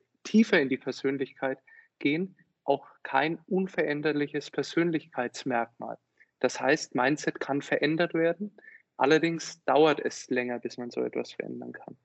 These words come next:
Und somit liegt Mindset zwischen der Haltung und der unveränderlichen Persönlichkeitseigenschaft.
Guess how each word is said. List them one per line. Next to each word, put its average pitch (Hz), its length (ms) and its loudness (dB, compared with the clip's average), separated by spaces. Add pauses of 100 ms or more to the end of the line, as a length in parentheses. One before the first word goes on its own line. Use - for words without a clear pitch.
(320)
Und 135 160 0
somit 156 320 4
liegt 165 300 2
Mindset 156 480 0
zwischen - 440 0
der 123 200 0
Haltung 156 500 2 (240)
und 143 160 0
der 147 160 6
unveränderlichen 147 800 0
Persönlichkeitseigenschaft. 139 1200 -2